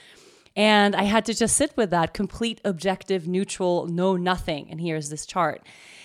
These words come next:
And in that reading, the affirmation of all of that making sense, you know? It was, it, it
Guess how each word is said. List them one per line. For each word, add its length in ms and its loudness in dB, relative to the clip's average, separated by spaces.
And 220 0
in 240 6
that 200 4
reading, 640 2
the 200 -2
affirmation 1080 -2
of 160 -2
all 360 2
of 100 2
that 200 0
making 400 2
sense, 640 0
you 140 2
know? 340 -2
It 60 2
was, 280 2
it, 360 -4
it 140 -2